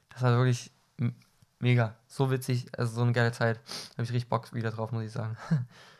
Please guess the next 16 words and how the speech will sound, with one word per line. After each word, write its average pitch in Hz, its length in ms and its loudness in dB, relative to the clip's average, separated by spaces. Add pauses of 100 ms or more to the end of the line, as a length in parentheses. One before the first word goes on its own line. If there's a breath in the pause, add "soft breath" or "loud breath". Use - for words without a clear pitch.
(120)
Voll 120 200 -4
geil. 113 260 -2 (680)
Ähm, 113 360 0
ja, 127 120 10
und 127 80 8
was 131 140 6
ich 147 40 2
noch 139 100 4
sagen 131 200 4
wollte 143 180 4
zu 127 60 -2
dem 120 100 6
Grind, 151 320 2 (520)
eine 127 80 0
Kindheitsstory. 131 640 0 (800)
Äh, 113 300 0